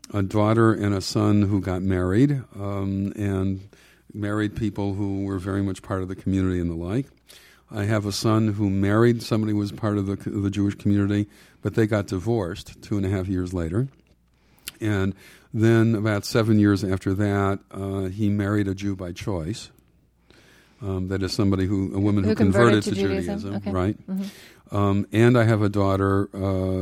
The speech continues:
Speaker 1: who came out as a lesbian and, uh, was just recently artificially inseminated and gave us our first grandchi-, grandson about two months ago.
Speaker 2: Okay. So you have a
Speaker 1: So
Speaker 2: modern family.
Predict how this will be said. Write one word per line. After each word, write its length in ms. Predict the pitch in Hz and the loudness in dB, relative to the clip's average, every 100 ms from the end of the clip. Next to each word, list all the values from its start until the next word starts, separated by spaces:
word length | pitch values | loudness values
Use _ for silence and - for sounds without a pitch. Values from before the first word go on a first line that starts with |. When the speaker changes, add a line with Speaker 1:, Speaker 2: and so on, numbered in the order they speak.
| 92 | -4
Speaker 1:
who 560 | - 104 101 98 98 - | -4 0 2 4 2 0
came 200 | 104 101 | 0 0
out 140 | 98 | 0
as 100 | 90 90 | -4 -2
a 40 | |
lesbian 640 | 95 123 - 92 87 101 | 0 0 -2 -6 -4 -6
and, 540 | 95 92 95 95 95 92 - - _ - | -8 -8 -6 -4 -4 -6 -12 -20 _ -6
uh, 220 | 95 95 95 | -2 0 0
was 180 | 95 | 0
just 160 | 101 95 | -2 -2
recently 460 | 101 95 98 95 95 | -2 0 -2 -2 -2
artificially 640 | 95 95 101 - 92 92 | -4 -4 -6 -4 -2 -2
inseminated 720 | 90 - 95 92 90 92 90 | -4 -2 0 0 0 0 -2
and 460 | - 92 92 92 90 | -4 -6 -4 -4 -4
gave 260 | 95 92 | -4 -4
us 220 | 92 87 90 | -4 -6 -8
our 100 | 90 | -10
first 340 | - 92 - | -6 -8 -4
grandchi-, 720 | 110 113 110 107 - 95 92 - | -2 -2 -2 -6 -6 -8 -10 -8
grandson 680 | 98 92 - 123 101 80 - - _ _ _ - - - - | -6 -6 -4 -2 -2 -4 -10 -20 _ _ _ -20 -20 -18 -8
about 280 | 131 101 101 | -6 -6 -4
two 140 | 113 | -2
months 260 | 104 98 98 | -2 -2 -6
ago. 300 | 80 62 - _ _ - | -10 -12 -16 _ _ -16
Speaker 2:
Okay. 200 | 185 165 - | -14 -14 -6
So 120 | 233 | 0
you 140 | 233 233 | 4 6
have 100 | 233 | 8
a 40 | |
Speaker 1:
So 40 | |
Speaker 2:
modern 360 | 208 208 214 220 | 8 8 4 0
family. 400 | - 175 156 | -2 -6 -4